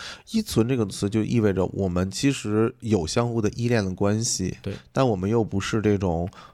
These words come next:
Speaker 1: 被共存拧在一起的这种关系。
Speaker 2: 嗯。
Speaker 1: 啊，我们有情感，但是我们的情感又不是被过度的撕扯的这种情感。
Speaker 2: 它不会从一个极端到另外一个极端，你要按共存的话，反而又是列为一个新的规矩。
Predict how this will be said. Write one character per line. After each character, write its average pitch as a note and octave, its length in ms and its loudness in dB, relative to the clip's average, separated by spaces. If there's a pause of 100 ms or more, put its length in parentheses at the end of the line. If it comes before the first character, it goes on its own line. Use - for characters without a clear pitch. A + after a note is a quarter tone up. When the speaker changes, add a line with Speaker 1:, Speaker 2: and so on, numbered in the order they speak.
Speaker 1:
被 G#2+ 160 2
共 A2+ 300 2
存 F#2 440 -2
拧 G2+ 320 -4
在 G2+ 140 2
一 G#2 140 0
起 - 160 -6
的 F2+ 80 -8
这 - 40 -8
种 F2 140 -8
关 - 240 -8
系。 - 280 -12
Speaker 2:
嗯。 F#2+ 280 -6 (100)
Speaker 1:
啊， F2+ 220 2
我 - 160 -4
们 G#2 180 0
有 G2+ 280 2
情 F2+ 340 -6
感， F#2+ 220 2
但 G#2 100 2
是 G#2+ 80 -2
我 G2+ 60 0
们 F#2 80 -4
的 F#2+ 60 -2
情 F#2+ 200 -8
感 F#2+ 160 -4
又 F2+ 80 -2
不 F#2+ 100 -4
是 G2 140 -4
被 F#2 240 2 (280)
过 G#2+ 180 4
度 G2 160 2
的 F2+ 240 2 (240)
撕 - 260 2
扯 G#2 200 2
的 - 80 -6
这 - 80 -6
种 F2 180 -4
情 - 200 -8
感。 - 160 -6 (380)
Speaker 2:
它 D#3 120 -2
不 C3 120 -4
会 D3+ 140 2
从 A#2+ 180 -2
一 A#2+ 80 0
个 A#2 80 -2
极 B2 140 -4
端 A2 160 0
到 A2+ 120 0
另 B2 140 -2
外 A#2 140 0
一 - 20 -2
个 G2 80 -6
极 F#2 140 -8
端， - 180 -10 (320)
你 G2+ 120 -4
要 A2+ 80 0
按 C3 180 -2
共 F3 240 0
存 G#2+ 180 -4
的 F#2+ 60 -6
话， G2+ 140 0
反 F#2+ 200 -6
而 D#2+ 120 -6
又 B2 120 0
是 A#2+ 120 0
列 A#2+ 160 -2
为 F#2+ 120 -4
一 G2 80 -6
个 A2+ 80 -4
新 D3+ 300 -4
的 C3+ 80 -2
规 - 160 -10
矩。 - 180 -16